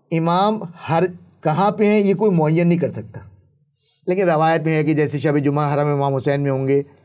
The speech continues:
आते हैं ज़ियारत के लिए। अब कौन से टाइम पे आते हैं ये नहीं मालूम, मगरिब से लेके फजर तक किस वक्त आते हैं। मस्जिद सैला है, मस्जिद जमकरान है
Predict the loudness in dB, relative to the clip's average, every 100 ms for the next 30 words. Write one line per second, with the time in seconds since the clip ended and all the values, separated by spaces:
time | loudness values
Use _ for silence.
0 | _ _ _ -2 0 0 0 0 0 -2
1 | -2 -2 -2 -4 -2 -2 0 0 0 0
2 | 0 2 0 0 -2 -4 -4 -2 -2 0
3 | 0 0 -2 0 0 0 -2 -4 -4 -4
4 | -2 -2 -4 -6 -10 -20 _ -20 -8 -2
5 | 2 2 2 2 2 2 2 0 -2 -2
6 | 0 2 2 2 2 2 2 0 -2 -6